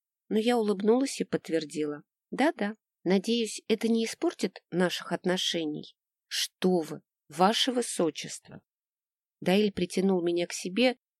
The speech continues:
да и вообще стал вести себя несколько иначе. Теперь у меня нет сомнений в чистоте вашей репутации, и мне стыдно за то, что я мог подозревать вас в неподобающих действиях.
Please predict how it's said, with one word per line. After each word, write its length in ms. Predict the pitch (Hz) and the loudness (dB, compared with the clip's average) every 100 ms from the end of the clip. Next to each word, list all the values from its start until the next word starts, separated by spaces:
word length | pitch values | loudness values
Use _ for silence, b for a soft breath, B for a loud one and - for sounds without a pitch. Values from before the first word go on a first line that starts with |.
| _ - | _ -2
да 100 | 226 | 0
и 100 | 240 | 2
вообще 320 | 233 - 339 | 0 -2 -4
стал 260 | - 226 202 | -2 0 -2
вести 340 | 202 - 294 | -4 -4 -4
себя 260 | - 214 202 | -2 0 2
несколько 580 | 202 208 196 196 202 | 2 0 -2 -2 -2
иначе. 480 | 196 180 143 - - - _ _ _ _ _ - | 0 0 0 -6 -12 -16 _ _ _ _ _ -8
Теперь 420 | 208 202 247 269 | -6 0 0 2
у 60 | 220 | 0
меня 300 | 214 214 214 | 0 2 2
нет 300 | 202 202 175 | 4 2 2
сомнений 720 | - 170 165 170 226 262 247 _ | 0 -2 0 2 4 2 0 _
в 40 | - | -8
чистоте 560 | 180 - 175 175 190 | -6 -2 -2 -2 -2
вашей 320 | 175 170 - 165 | -2 -4 -4 -4
репутации, 800 | 170 170 - 156 - - 156 - _ _ _ | -4 -6 -4 -6 -6 -8 -10 -10 _ _ _
и 100 | 254 | 8
мне 160 | 277 269 | 10 10
стыдно 480 | - - 233 196 170 | 4 2 2 4 2
за 180 | 170 190 | 2 0
то, 200 | - 262 | 0 -2
что 180 | - | 0
я 160 | 190 175 | 0 2
мог 220 | 190 185 | 0 0
подозревать 680 | 175 175 175 185 185 254 214 | -2 -2 -2 0 2 2 2
вас 300 | 165 156 - | -2 -2 -8
в 100 | 160 | -8
неподобающих 840 | 160 - 160 165 170 175 - 160 160 | -4 -2 0 2 2 0 -2 -8 -4
действиях. 580 | 151 151 - 151 160 | -4 -4 -6 -6 -6